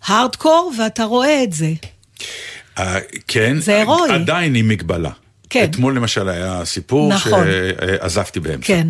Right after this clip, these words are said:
Speaker 2: לא יכולתי לראות.
Speaker 1: כן, אבל, אה, אחד,
Speaker 2: זה היה
Speaker 1: אני
Speaker 2: קשה, ממש.
Speaker 1: נכון, אבל אחד, אני חושבת שאנחנו חוזים במשהו הירואי. זה הירואי בגלל שזה חיים ומוות,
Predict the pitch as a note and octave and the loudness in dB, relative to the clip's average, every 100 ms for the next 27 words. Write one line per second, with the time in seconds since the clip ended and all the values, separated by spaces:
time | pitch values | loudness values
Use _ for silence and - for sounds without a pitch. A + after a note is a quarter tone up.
0 | A2+ F2+ E2+ D#2 C#2 C2+ C#2+ F3+ E3 - | -2 -4 -6 -8 -8 -10 -6 -4 -6 -10
1 | - - - G3 F3+ G3 G3 F#3+ G3 G#3+ | -16 -8 -2 -2 0 2 2 2 0 -2
2 | - D4+ D4+ G#3 G#3 - - B2 - D#2+ | 0 0 0 0 0 0 0 -2 -2 -4
3 | F2+ F2 - - - - - - _ _ | -4 -4 -8 -12 -20 -20 -20 -20 _ _
4 | G3 F#3+ - E3 F3 - F3+ F#3 F#3 - | -4 -2 0 0 -2 -4 -2 0 0 2
5 | C4 C4+ A3+ G#3 G3 - G#3+ A3+ - F#3+ | 2 2 0 0 -2 -2 -2 -2 0 -2
6 | F3+ G3 F3 F3+ E3+ A3+ A#3+ G#3+ A3+ B3 | -2 -2 -2 0 2 2 0 -2 -2 0
7 | G3+ F#3 G3 F3 D3+ _ _ _ _ _ | 0 0 0 0 -4 _ _ _ _ _
8 | _ D#3 F#3+ F#3+ F3+ A3 A#3 A#3 A3 F#3+ | _ -2 2 2 4 4 4 2 -2 -2
9 | F#3+ F#3+ G3+ F3 - F3 E3+ D#3+ G3 B3+ | -2 -2 -2 -4 -4 -2 -2 -2 -2 -2
10 | D#4 D#4 | -2 -4